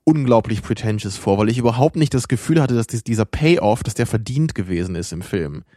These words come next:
Ich hatte halt wirklich nicht das Gefühl, dass der Film so viel getan hat, um ein, ein so krass inszeniertes Ende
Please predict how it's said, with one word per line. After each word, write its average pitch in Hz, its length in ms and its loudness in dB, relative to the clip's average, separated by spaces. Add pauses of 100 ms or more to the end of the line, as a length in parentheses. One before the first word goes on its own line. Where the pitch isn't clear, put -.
(360)
Ich - 120 -6
hatte 127 120 2
halt 120 140 2
wirklich 139 260 0
nicht 151 180 0
das 160 140 0
Gefühl, 143 260 2
dass 127 120 0
der 120 120 0
Film 143 260 0
so 147 120 4
viel 151 160 2
getan 147 500 -2
hat, 131 280 -2 (460)
um 131 160 4
ein, 123 300 -2
ein 110 260 -12
so 117 520 0
krass - 760 0
inszeniertes 143 800 0
Ende 131 640 2